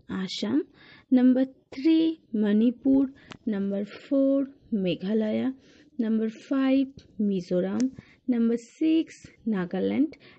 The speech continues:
And number seven, Tripura. And the last one is Sikkim. So we know about eight states of Northeast India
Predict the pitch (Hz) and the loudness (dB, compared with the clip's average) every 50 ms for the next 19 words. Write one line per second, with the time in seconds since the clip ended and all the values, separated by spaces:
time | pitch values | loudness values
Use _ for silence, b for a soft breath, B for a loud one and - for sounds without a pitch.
0 | b b 220 247 262 294 349 370 349 - 285 254 226 214 208 196 202 - - - | b b -6 -4 -2 0 -2 -2 0 2 2 2 2 2 -2 -4 -4 -6 -10 -12
1 | _ - 185 175 165 185 170 175 185 226 269 262 - - - - 202 185 - - | _ -4 -2 -2 -2 -2 -2 -2 0 0 0 0 -2 -8 -10 -8 -6 -8 -8 -6
2 | - 190 185 196 240 311 - - _ _ - 220 202 208 214 208 202 196 196 214 | -6 -4 -4 -2 -4 -4 -6 -10 _ _ -8 -6 -4 -4 -4 -2 -2 -2 -2 -2
3 | 226 254 320 339 - - - 240 214 190 180 180 180 220 262 - - - - 339 | -2 -4 -4 -6 -6 -6 -4 -4 -4 -4 -4 -4 -4 -4 -4 -6 -6 -4 -2 -2
4 | 285 - - - - - - _ B B B B B B B - - 302 294 277 | -2 -2 -4 -8 -8 -8 -10 _ B B B B B B B -2 2 2 4 4
5 | - 302 311 320 320 285 233 226 247 269 339 392 403 - - 220 208 196 202 175 | 4 2 2 2 4 2 4 4 2 2 0 -2 -4 -6 -6 -6 -4 -4 -2 -2
6 | 160 165 185 240 330 - - - B B B B B B - - 277 294 311 311 | -2 -2 -2 -2 -2 -4 -6 -12 B B B B B B -4 0 2 4 4 4
7 | 320 339 349 349 - - - - - - - - 262 220 185 170 165 170 202 285 | 4 4 4 2 0 -6 -20 -20 -20 -18 -6 0 2 2 2 2 0 0 0 -2
8 | 277 - - - - - - _ - 202 208 208 - - - 240 233 233 247 285 | -2 -4 -12 -20 -20 -20 -18 _ -8 -8 -8 -8 -8 -4 -2 -2 0 0 0 -2
9 | 320 - - - 226 214 214 - - - - 220 202 185 180 190 175 175 165 175 | -2 -4 -6 -8 -8 -8 -10 -12 -16 -10 -4 -4 -2 -2 -2 -2 -2 0 0 0
10 | 277 302 | -2 -4